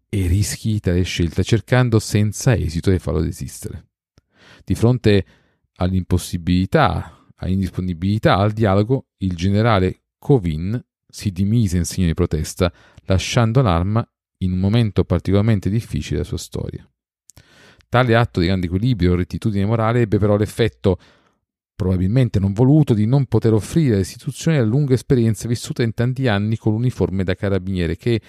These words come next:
in uno dei periodi più problematici della storia del paese avrebbe potuto essere di ausilio all'Arma stessa, guidandola attraverso i pericoli che stava vivendo tutti i giorni. In quegli anni, sia a causa dell'incertezza governativa, sia delle violenze politiche in generale,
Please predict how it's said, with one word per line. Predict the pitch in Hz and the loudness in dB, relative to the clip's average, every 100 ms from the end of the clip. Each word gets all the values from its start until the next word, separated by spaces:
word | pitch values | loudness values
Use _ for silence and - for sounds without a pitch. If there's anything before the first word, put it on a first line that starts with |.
| - _ _ - | -16 _ _ -8
in | 98 95 | -4 2
uno | 151 147 107 | 2 4 2
dei | 98 | 0
periodi | 104 117 98 90 | 2 2 0 -4
più | 104 90 | -6 -4
problematici | 92 87 113 127 95 85 | -2 0 0 0 -2 -2
della | 90 | -2
storia | 85 120 113 | -2 0 0
del | - | 0
paese | 127 135 127 | 0 0 0
avrebbe | 107 123 110 | -2 -2 -4
potuto | - 107 - 160 143 117 | -2 -2 0 0 2 2
essere | 117 - 135 135 | 0 -2 -2 0
di | 120 | 2
ausilio | 117 101 98 104 | 0 0 0 0
all'Arma | 92 92 92 | 0 -2 -6
stessa, | - 80 - 98 | -8 -8 -4 -4
guidandola | 95 104 120 135 131 131 | -2 0 0 0 0 0
attraverso | - 110 104 - 98 | 0 0 0 -2 -6
i | |
pericoli | - 95 107 123 - 143 135 | -2 0 0 -2 0 0 0
che | 110 | -6
stava | - 101 | -2 0
vivendo | 120 95 85 92 | 2 0 0 -4
tutti | - - - | -4 -10 -16
i | - | -14
giorni. | 90 50 53 - - _ _ _ _ - _ _ _ _ _ _ | -10 -10 -12 -16 -20 _ _ _ _ -18 _ _ _ _ _ _
In | - 95 | -6 0
quegli | 104 101 | 2 4
anni, | 107 95 92 | 2 2 -2
sia | - 113 101 - | 0 2 2 0
a | - 87 | -6 -6
causa | - 104 104 | 0 0 2
dell'incertezza | 92 87 90 85 107 - | 2 0 -2 -4 -4 -2
governativa, | 85 87 95 147 135 98 | -2 -2 -2 -2 0 0
sia | - | 0
delle | 92 87 | 0 2
violenze | 87 92 - | 2 0 -2
politiche | 82 104 143 110 | -2 0 0 0
in | 98 | 0
generale, | 90 98 127 110 | 0 2 2 2